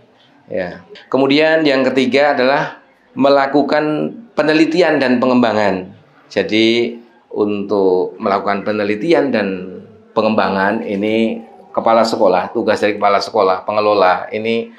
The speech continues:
melakukan observasi di tingkat sekolah kita sendiri, di sekolah kita sendiri. Bagaimana melihat guru mengajarnya, ditungguin atau didengarkan.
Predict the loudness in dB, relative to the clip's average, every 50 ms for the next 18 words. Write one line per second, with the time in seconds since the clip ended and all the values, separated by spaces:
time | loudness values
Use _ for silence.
0 | -12 -4 0 2 2 2 0 0 0 -2 -2 -2 -2 0 0 0 -2 -4 -6 -6
1 | -4 -2 -4 -4 -4 -4 -6 -8 -8 -8 -10 -12 -16 -20 _ _ _ _ _ -20
2 | -12 -6 -4 -2 0 0 0 -2 -2 -4 -6 -6 -4 -2 -2 -2 -2 -4 -8 -16
3 | -20 _ -14 -6 0 2 2 2 2 0 -2 -2 -2 -2 -2 -2 -4 -2 -2 0
4 | 0 0 0 -2 -4 -6 -6 -6 -8 -10 -8 -8 -6 -6 -4 -4 -4 -4 -4 -4
5 | -4 -4 -2 -2 -2 -2 -4 -4 -6 -10 -16 _ _ _ _ _ -4 -4 -2 0
6 | 0 0 2 2 0 0 0 0 0 0 0 0 0 -2 -4 -4 -2 0 0 2
7 | 2 2 0 0 0 -2 -2 -2 0 0 0 0 0 0 0 0 0 0 0 -2
8 | -2 -4 -8 -10 -10 -8 -6 -6 -4 -4 -4 -4 -4 -2 -2 -2 -2 -4 -4 -6
9 | -10 -16 -20 -18 -12 -8 -6 -6 -4 -4 -2 -2 0 0 -2 0 0 0 2 2
10 | 2 0 -2 -4 -6 -10